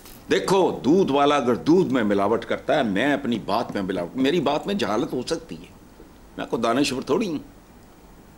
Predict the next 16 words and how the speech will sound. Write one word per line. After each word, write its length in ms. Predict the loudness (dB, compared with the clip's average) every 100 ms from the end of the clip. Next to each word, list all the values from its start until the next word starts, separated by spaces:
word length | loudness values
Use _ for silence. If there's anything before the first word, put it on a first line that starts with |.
| -20 -8
अगर 280 | -6 0 0
दूध 360 | 0 2 2 2
वाला 280 | 2 2 2
दूध 320 | 2 2 2
में, 240 | 0 2
बेसन 320 | 0 0 2
वाला 240 | 2 2 2
बेसन 400 | 2 0 0 0
में, 280 | 0 0 0
दवा 300 | 0 2 2
फरोश 320 | 2 0 0
दवा 320 | -2 0 0
में 140 | 0
मिलावट 420 | 0 -2 -4 -6 -8
करता 320 | -10 -6 -6
है 140 | -6